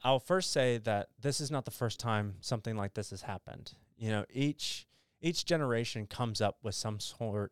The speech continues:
of new identity option. And the generation before it says, "Wait, when did that become an option?" It just so happens, um, I'm not saying that this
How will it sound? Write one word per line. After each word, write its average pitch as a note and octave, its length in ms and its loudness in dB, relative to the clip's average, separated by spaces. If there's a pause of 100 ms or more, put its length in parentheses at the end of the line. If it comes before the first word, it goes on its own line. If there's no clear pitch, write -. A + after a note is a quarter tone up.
of G2 320 0
new G#2 480 0
identity F#2+ 640 -2
option. - 520 -10 (840)
And G#2+ 320 2
the G2+ 60 2
generation C3 500 2
before A2 380 4
it - 80 -4
says, G2+ 400 2 (280)
"Wait, C3+ 260 6 (320)
when C#3+ 160 4
did C3 100 4
that C#3 180 8
become C3 220 4
an G#2 80 4
option?" F#2 420 0 (720)
It B2 100 4
just C#3+ 280 2
so C3+ 180 2
happens, G#2 920 -2 (140)
um, G2 460 -2 (360)
I'm B2+ 120 0
not C#3 160 0
saying B2+ 220 2
that A2+ 120 0
this A#2+ 160 2